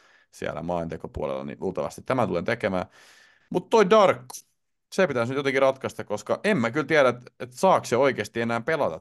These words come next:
tuolla noin, koska se ei tee maaleja, niin jos mä olisin valmentaja, mä laittaisin jonkun Gakpo sinne, koska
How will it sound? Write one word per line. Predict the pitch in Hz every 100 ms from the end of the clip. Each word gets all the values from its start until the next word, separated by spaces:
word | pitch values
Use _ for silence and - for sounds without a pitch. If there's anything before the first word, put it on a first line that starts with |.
| _
tuolla | 82 76
noin, | 69 78 95
koska | - -
se | 139
ei | 123
tee | 107 92
maaleja, | 143 160 107 98 92
niin | 82 117 -
jos | 139 190
mä | 220
olisin | 110 104
valmentaja, | 113 98 95 90
mä | 202
laittaisin | 143 113 139 139
jonkun | 135 131
Gakpo | 139 123 90
sinne, | 85 85
koska | 98 104